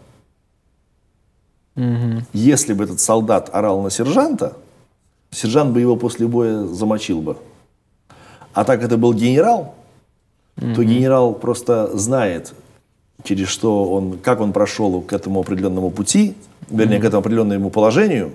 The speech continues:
Speaker 2: каким путём, понимаешь?
Speaker 1: Мгм, мгм.
Speaker 2: То люди, которые по-настоящему достигли успеха, они не будут там: «Эй, принеси то, принеси это».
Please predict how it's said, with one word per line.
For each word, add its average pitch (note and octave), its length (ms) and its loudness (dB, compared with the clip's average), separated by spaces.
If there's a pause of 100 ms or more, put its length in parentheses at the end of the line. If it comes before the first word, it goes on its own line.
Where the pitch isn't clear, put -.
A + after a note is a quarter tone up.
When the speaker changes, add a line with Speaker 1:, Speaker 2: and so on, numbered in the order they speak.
Speaker 2:
каким F#2+ 300 -4
путём, F#2 320 -4 (380)
понимаешь? - 440 0 (160)
Speaker 1:
Мгм, B2 300 0
мгм. B2 440 -2 (280)
Speaker 2:
То C#3 360 4
люди, D3+ 460 4
которые C#3+ 340 4
по-настоящему D3+ 840 2
достигли C#3 540 0
успеха, B2+ 680 2
они C3+ 200 -2
не D#3 80 2
будут D#3+ 360 0 (400)
там: G#2 180 -4
«Эй, E3+ 160 6
принеси B2+ 400 -2
то, D#3 260 4
принеси A#2 500 0
это». C#3 360 0